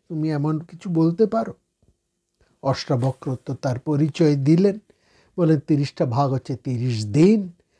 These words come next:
বারোটা অংশ হচ্ছে বারো মাস, চব্বিশটা হচ্ছে বারোটা অমাবস্যা আর বারোটা পূর্ণিমা নিয়ে এই বারো, চব্বিশটা তার পর্ব, আর তিনশো বাষট্টিটা তার হচ্ছে দিন।" এই হচ্ছে অর্থ।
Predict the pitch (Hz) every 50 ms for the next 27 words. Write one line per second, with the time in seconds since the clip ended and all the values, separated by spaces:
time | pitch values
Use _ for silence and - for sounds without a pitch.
0 | _ _ - 151 135 139 143 143 135 - 165 139 131 131 123 - - 156 120 -
1 | - 143 123 101 107 113 120 117 123 131 127 131 143 156 180 202 220 220 - -
2 | - - - _ _ _ _ _ _ _ - 196 175 147 139 135 156 147 - -
3 | - 160 131 120 143 135 - _ - - 190 185 185 185 - _ _ _ _ _
4 | _ - 151 143 143 147 139 - 175 151 139 127 139 147 147 147 170 175 170 -
5 | - - - 185 170 170 175 170 151 143 143 135 131 127 131 131 131 127 127 123
6 | - 131 - _ 170 170 165 156 156 156 156 151 151 147 147 147 147 143 135 135
7 | 131 131 127 - 131 123 123 120 123 - _ _ _ - - - - 185 156 127
8 | 127 131 139 - - - 139 120 - - 123 110 110 - - 160 160 175 185 196
9 | 190 196 247 262 262 - - _ _ _ _ _ _ _ _ _ _ _ _ _
10 | - 160 160 156 - _ - 208 214 214 214 175 - - - 214 170 143 143 143
11 | - - - - 139 - _ _ - 120 107 - - 123 120 - - 117 117 117
12 | 92 117 127 - - 151 127 123 123 156 202 220 220 208 185 - 156 165 160 135
13 | 170 160 - - 160 139 117 127 120 - _ -